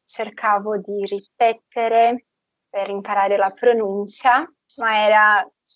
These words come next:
faticoso <laughs> perché io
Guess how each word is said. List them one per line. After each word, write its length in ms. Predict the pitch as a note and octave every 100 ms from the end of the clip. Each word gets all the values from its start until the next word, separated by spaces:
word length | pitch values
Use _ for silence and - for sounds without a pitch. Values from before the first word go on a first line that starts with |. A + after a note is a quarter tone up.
| _ -
faticoso 840 | A3 G#3+ A3+ - C#4 A#3 A3+ A3+ A#3+
<laughs> 440 | C#4 - - _
perché 380 | A#3 - _ A#3+
io 560 | A3 G#2+ G#3 F#3+ F#3